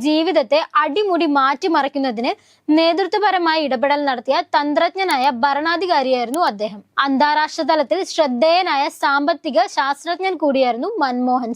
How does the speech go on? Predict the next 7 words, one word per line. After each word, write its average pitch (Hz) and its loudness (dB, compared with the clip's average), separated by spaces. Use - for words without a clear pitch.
സിംഗ്. 180 -16
പഠനകാലത്തു 381 0
തന്നെ 285 0
സാമ്പത്തിക 311 0
രംഗം 294 -2
ഇഷ്ടമേഖലയാക്കിയ 320 0
മൻമോഹൻ 294 0